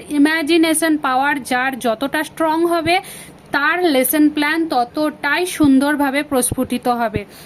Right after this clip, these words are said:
এখানে স্যাররা তো আপনাদের হেল্প করবেই, আমরাও আপনাদেরকে হেল্প করব। তার পাশাপাশি পুরোটাই হচ্ছে আপনার ব্যক্তিগত নিজস্ব চিন্তাধারার ওপর নির্ভর করছে, কারণ আপনি যখনই একটি ম্যাক্রো লেসন প্ল্যান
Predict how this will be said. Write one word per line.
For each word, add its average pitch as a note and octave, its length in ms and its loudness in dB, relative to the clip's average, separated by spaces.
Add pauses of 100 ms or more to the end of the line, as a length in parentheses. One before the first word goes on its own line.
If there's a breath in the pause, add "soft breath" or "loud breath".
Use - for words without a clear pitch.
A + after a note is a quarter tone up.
(100)
এখানে D#4+ 380 0
স্যাররা C#4+ 480 -2
তো D4+ 120 -4
আপনাদের C#4+ 460 -2
হেল্প C4 340 -2
করবেই, D#4+ 520 -2 (100)
আমরাও C4+ 420 0 (180)
আপনাদেরকে C4+ 600 -2
হেল্প C4 320 -2
করব। D4+ 340 -2
তার C4+ 360 -4
পাশাপাশি C#4 580 -2
পুরোটাই C4+ 480 -2
হচ্ছে B3+ 360 -4 (340 loud breath)
আপনার D#4+ 640 0
ব্যক্তিগত E4+ 800 -2
নিজস্ব E4+ 720 4
চিন্তাধারার C4 680 0
ওপর C4 240 -2
নির্ভর A3+ 420 -2
করছে, G#3+ 340 -8
কারণ B3+ 320 -2
আপনি D#4 460 0
যখনই D#4+ 460 0
একটি D#4 260 -4
ম্যাক্রো C#4 440 0
লেসন C4+ 360 -2
প্ল্যান C#4 320 -2